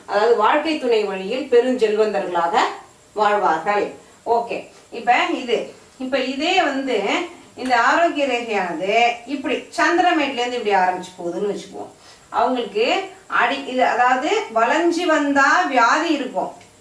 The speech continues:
சரியா? வளைஞ்சு வந்தா வியாதி இருக்கும்.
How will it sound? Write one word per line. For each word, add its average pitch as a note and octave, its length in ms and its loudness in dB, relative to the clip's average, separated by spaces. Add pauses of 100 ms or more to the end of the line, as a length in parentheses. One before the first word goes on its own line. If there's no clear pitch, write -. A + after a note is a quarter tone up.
(760)
சரியா? C4+ 300 -4 (540)
வளைஞ்சு C4 420 0
வந்தா A#3 360 0
வியாதி B3+ 420 0
இருக்கும். G3 560 -4